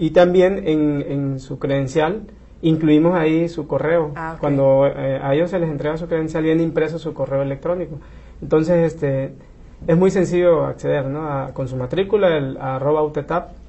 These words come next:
Speaker 1: punto edu punto m x, la contraseña que inicialmente la van a encontrar en el sayud, por, por primera vez, eh, se, se aparece en el sayud, y ellos pueden cambiar la contraseña, personalizarla.
Speaker 2: Al momento de que cambian la contraseña en el sayud,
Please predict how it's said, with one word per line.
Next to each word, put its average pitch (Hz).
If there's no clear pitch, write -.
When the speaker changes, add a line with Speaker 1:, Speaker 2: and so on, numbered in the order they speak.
Speaker 1:
punto 143
edu 147
punto 151
m 156
x, 226
la 143
contraseña 151
que -
inicialmente 160
la 151
van 143
a 156
encontrar 156
en 156
el 156
sayud, 185
por, 147
por 143
primera 147
vez, 165
eh, 139
se, 143
se -
aparece 143
en 165
el 160
sayud, 185
y 196
ellos 190
pueden 185
cambiar 147
la 175
contraseña, 147
personalizarla. 135
Speaker 2:
Al 185
momento 196
de 240
que 185
cambian 196
la 175
contraseña 175
en 214
el 208
sayud, 214